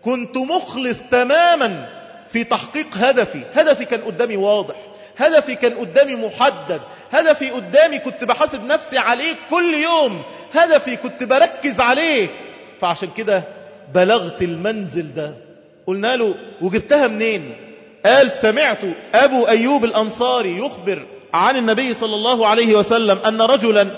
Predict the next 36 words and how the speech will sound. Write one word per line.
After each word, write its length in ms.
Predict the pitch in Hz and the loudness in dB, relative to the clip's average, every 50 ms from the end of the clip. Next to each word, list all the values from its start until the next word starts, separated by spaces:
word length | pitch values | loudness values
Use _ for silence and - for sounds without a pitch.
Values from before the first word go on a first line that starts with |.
| - - - - - - - | -14 -16 -16 -18 -20 -18 0
قال: 220 | - 226 247 285 285 | 4 6 6 8 8
'يا 160 | 269 240 226 | 8 8 6
رسول 280 | 220 208 - 262 262 247 | 6 4 4 4 4 4
الله، 360 | 233 220 233 247 240 202 226 | 4 6 6 6 6 6 6
أخبرني 560 | 214 196 180 175 262 294 269 240 233 226 208 | 4 4 2 2 4 4 4 2 2 2 2
بعمل 440 | 185 214 202 208 254 285 269 240 214 | 4 4 4 4 4 4 4 4 2
يدخلني 460 | 214 208 - - 262 269 262 233 214 | 2 0 0 -2 -2 -2 0 -2 -2
الجنة.'" 480 | 196 170 - 190 185 170 151 131 117 101 - - - - - - - - - - | -2 0 2 2 2 2 0 -6 -12 -14 -16 -18 -20 -20 -20 -20 -20 -20 -12 -12
فالصحابة 520 | 208 202 - 226 240 302 330 320 277 262 | -8 -6 -6 -2 2 2 4 4 4 2
لما 240 | 240 240 226 226 226 | 0 0 -2 -4 -2
شافوا 480 | 226 285 320 359 427 - 247 247 214 190 - - | 0 0 0 0 -2 -4 -4 -4 -4 -6 -6 -6
الراجل 440 | 208 214 202 233 285 311 233 254 226 | -6 -4 0 2 2 2 2 2 0
ده 100 | 202 277 | 0 0
بيسأل 360 | 277 285 320 - - 247 240 | 0 0 -4 -4 -4 -4 -4
السؤال 460 | 233 - - 240 247 262 277 277 240 | -4 -4 0 4 4 6 6 6 6
ده 180 | 202 240 233 226 233 - - - - - - - - - - | 4 4 4 2 0 -4 -10 -14 -16 -16 -18 -20 -20 -12 -8
فقالوا: 520 | - 254 254 - 294 330 339 330 311 302 285 | -6 -6 0 4 6 6 6 6 6 4 4
"ما 240 | 277 320 339 330 | 6 6 6 6
له، 260 | 294 277 254 233 240 233 | 6 6 4 4 4 2
ما 240 | 233 247 254 240 | 4 4 4 4
له؟" 200 | 185 160 - - - - - - - - - - - - - - | 4 2 -2 -6 -10 -14 -16 -16 -18 -20 -20 -20 -20 -20 -18 -16
يعني 400 | 156 190 214 214 208 190 143 - | -14 -12 -10 -10 -8 -10 -10 -10
بيتكلم 460 | 156 165 214 208 - 277 294 294 233 | -8 -8 -8 -2 0 0 0 0 -4
في 120 | 165 220 | -6 -4
إيه؟ 220 | 226 247 233 190 160 - - - - - - - - | -2 -2 -2 -4 -6 -10 -16 -20 -20 -20 -20 -16 -8
"ما 260 | 190 269 330 359 359 | -2 0 4 4 4
له، 280 | 320 294 247 247 247 240 | 4 4 2 0 -2 -2
ما 260 | 240 277 311 302 262 | 2 4 4 4 4
له؟" 160 | 214 175 151 135 - - - - - - - - - - - | 2 0 -2 -6 -10 -16 -18 -18 -20 -20 -20 -20 -10 -6 -4
فقال 380 | 170 - - 233 240 226 208 | -2 2 4 4 4 4 4
رسول 300 | 190 185 - 233 233 220 | 4 2 2 2 2 2
الله 300 | 202 202 202 214 208 208 | 2 4 4 4 4 4
صلى 240 | 196 208 202 196 196 | 2 2 2 2 2
الله 300 | 196 190 214 220 208 202 | 4 4 6 6 6 6
عليه 200 | 190 196 214 196 | 6 6 8 6
وسلم 580 | 185 180 - 226 233 226 214 190 175 156 131 | 6 6 4 4 4 4 4 4 4 2 2